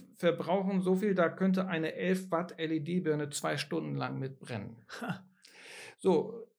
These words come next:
Speaker 1: warum weiß das niemand? Dass alleine Googeln, sag ich mal, wie man so schön sagt, also ich sag schon ungerne Google, weil auch Google ist so eine Suchmaschine, so eine Datenkrake. Es gibt andere Suchmaschinen wie Startpage und so weiter, die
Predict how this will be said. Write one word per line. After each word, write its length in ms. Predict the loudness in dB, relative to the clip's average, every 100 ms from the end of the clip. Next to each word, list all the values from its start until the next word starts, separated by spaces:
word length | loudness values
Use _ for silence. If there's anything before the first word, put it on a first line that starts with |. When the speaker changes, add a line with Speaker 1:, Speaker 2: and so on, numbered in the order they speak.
| _ _ _
Speaker 1:
warum 380 | 2 2 4 2
weiß 340 | 4 4 2 0
das 300 | 0 0 -2
niemand? 720 | -4 -4 -6 -8 -8 -6 -4
Dass 200 | -2 -2
alleine 520 | -4 -2 0 -2 -4
Googeln, 920 | -2 -2 0 -2 0 0 0 -4 -12 -20 -20 -14
sag 240 | -6 -6 -4
ich 80 |
mal, 240 | -4 -2 -2
wie 60 |
man 160 | -2 -2
so 80 | -4
schön 260 | -2 -2
sagt, 260 | 2 0 0
also 220 | -4 -2
ich 380 | -4 -6 -8 -4
sag 260 | -4 -4 -6
schon 180 | -8
ungerne 460 | -6 -4 -2 -2 -4
Google, 360 | -6 -4 -4 -4
weil 140 | -4
auch 160 | -6 -6
Google 260 | -8 -6
ist 100 | -6
so 80 | -4
eine 160 | -4 -2
Suchmaschine, 640 | -4 -4 -6 -6 -6 -6
so 100 | -4
eine 160 | -4 -2
Datenkrake. 800 | -2 -2 -6 -6 -6 -6 -6
Es 160 | -8 -8
gibt 180 | -10 -8
andere 360 | -6 -2 -2 -2
Suchmaschinen 800 | -6 -4 -4 -4 -4 -2 -2
wie 100 | -2
Startpage 800 | -4 -2 -2 -2 -6 -4 -4 -6
und 100 | -10
so 160 | -8 -4
weiter, 340 | -2 0 -2
die 240 | -4 -6